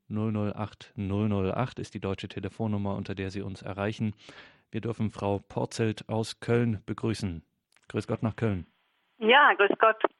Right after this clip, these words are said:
Speaker 2: Ich bedanke mich erstmal sehr für diesen tollen Vortrag und, äh, wollte das einfach irgendwie bestätigen. Also ich habe irgendwann mal gelernt, sich verlieben ist wie sich verlaufen und, äh, das kann ich auch nur bestätigen. Ich habe,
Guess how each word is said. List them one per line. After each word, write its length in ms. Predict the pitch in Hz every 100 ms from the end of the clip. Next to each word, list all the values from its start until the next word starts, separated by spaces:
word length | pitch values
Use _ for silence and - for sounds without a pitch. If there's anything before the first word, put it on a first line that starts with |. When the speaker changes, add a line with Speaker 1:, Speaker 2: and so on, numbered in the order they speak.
| _ - _ - -
Speaker 2:
Ich 180 | 202 - _ _
bedanke 380 | 190 202 226 285
mich 140 | 277 269
erstmal 380 | 254 262 247
sehr 160 | 226 240
für 160 | 233 190
diesen 320 | 202 202 190 -
tollen 280 | - 208 196
Vortrag 500 | - 202 202 262 254 - - - - - - _
und, 400 | 208 202 196 196 - -
äh, 440 | 190 185 180 170 - - _
wollte 260 | 202 233 220
das 160 | 196
einfach 260 | 208 240 208
irgendwie 340 | 196 214 226 190
bestätigen. 880 | 190 - - 214 269 - 156 151
Also 120 | 165 170
ich 140 | 180
habe 140 | 185 - -
irgendwann 480 | 196 196 185 190 196
mal 180 | 190 180
gelernt, 500 | 180 180 202 220 214 - 180
sich 180 | 214 -
verlieben 420 | 208 202 233 214
ist 180 | 196 -
wie 100 | 190
sich 160 | 202 -
verlaufen 760 | 190 180 185 214 - 247 254 - - - -
und, 380 | - 202 202 202
äh, 220 | - 185 180
das 160 | 185 -
kann 180 | 208 202
ich 80 |
auch 160 | - 196
nur 160 | 240 226
bestätigen. 720 | 240 - 214 220 214 208 208 _ - - _ -
Ich 180 | -
habe, 160 | 220